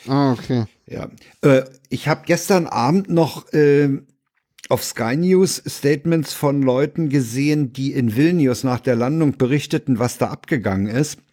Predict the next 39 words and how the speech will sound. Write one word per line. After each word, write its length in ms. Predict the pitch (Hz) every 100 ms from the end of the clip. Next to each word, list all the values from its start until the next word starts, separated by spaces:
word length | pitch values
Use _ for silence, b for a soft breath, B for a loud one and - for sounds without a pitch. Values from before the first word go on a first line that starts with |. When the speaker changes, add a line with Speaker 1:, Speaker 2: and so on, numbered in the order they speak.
| _ _ _ _ B B B B B
Speaker 2:
Und 220 | 127 127
ein, 360 | 123 139 135 135
Speaker 1:
Mhm. 40 | 123
Speaker 2:
einer 220 | 135 147
der 180 | 143 131
Passagiere 560 | 135 131 131 135 135
berichtete, 640 | 127 135 139 - 143 139 78
als, 960 | 120 120 120 - - - - - - _ _
das 200 | - 110
kam 240 | - 123 131
auch 100 | 101
noch 140 | 113
in 100 | 113
anderen 380 | 104 117 107 98
Meldungen 480 | 98 98 117 120 110 b b b
heute 200 | 107 151
im 80 | 151
Speaker 1:
Mhm. 60 | 127
Speaker 2:
Laufe 220 | 104 123
des 180 | 107 98
Tages, 400 | 117 110 131 135 - B B B -
als 400 | 131 127 - -
die 520 | 127 127 127 123 - -
Durchsage 640 | 127 117 127 143 147 139
des 160 | 131 -
Captains 400 | 143 - 143 -
kam, 400 | 135 135 139 -
ohne 240 | 160 175 156
jede 200 | 147 120
Grundangabe, 760 | 117 190 196 117 113 120 127
dass 160 | 117 -
sie 80 | 131
nach 240 | 117 -
Minsk 320 | 165 180 -
umgeleitet 640 | 165 190 127 104 98 120 123
werden 400 | 123 143 196 - _ _
oder 160 | 131 147
um, 400 | 147 156 156
Speaker 1:
Mhm. 100 | 175